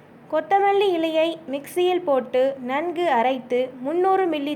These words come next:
தண்ணீருடன் கலக்க வேண்டும். அதன் பிறகு ஒரு முழு எலுமிச்சையையும் அதில் பிழிந்து கலந்துவிட்டு குடிக்க வேண்டும். இந்த ஜூஸை உடனுக்குடன் தயார்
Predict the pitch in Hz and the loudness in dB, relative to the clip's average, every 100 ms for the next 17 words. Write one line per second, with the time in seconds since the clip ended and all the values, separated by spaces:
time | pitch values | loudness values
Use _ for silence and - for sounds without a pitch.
0 | 294 247 262 294 254 233 269 220 202 202 | -2 -2 -2 -2 0 -2 -2 -4 -4 -4
1 | 214 196 180 180 180 - - - - - | -6 -6 -6 -8 -10 -18 -20 -20 -10 -4
2 | 254 359 370 359 285 262 277 277 - - | 0 0 2 2 0 0 -4 -6 -8 -2
3 | 277 285 285 311 370 370 320 330 330 320 | 0 0 0 2 4 4 2 0 -4 -2
4 | 285 240 247 - - 247 254 240 277 302 | -2 0 -2 -4 -6 -4 -4 -2 -4 -2
5 | 311 302 294 247 262 277 277 233 233 226 | -2 -4 0 2 2 0 -2 -2 0 -2
6 | 233 - 254 240 233 226 208 180 180 180 | -2 -4 -6 -4 -2 -2 -4 -6 -8 -8
7 | - - - - 370 392 427 392 381 370 | -18 -20 -18 -6 0 2 2 2 0 0
8 | 359 359 - 277 370 392 392 330 339 330 | 0 0 -4 0 2 0 -2 0 0 2
9 | 277 277 | 2 2